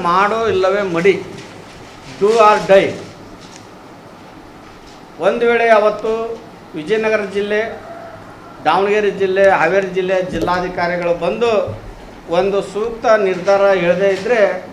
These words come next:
ನಾವು ಇಪ್ಪತ್ತನೇ ತಾರೀಕು, ಆ, ಮುಖ್ಯಮಂತ್ರಿಗಳ ಮನೆ ಮುಂದೆ ನ-,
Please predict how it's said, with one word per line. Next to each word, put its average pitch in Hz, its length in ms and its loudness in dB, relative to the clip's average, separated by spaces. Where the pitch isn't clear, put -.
ನಾವು 180 420 0
ಇಪ್ಪತ್ತನೇ 190 560 -2
ತಾರೀಕು, 175 680 -4
ಆ, 147 80 4
ಮುಖ್ಯಮಂತ್ರಿಗಳ 220 680 0
ಮನೆ 185 160 0
ಮುಂದೆ 185 600 -2
ನ-, 170 40 -8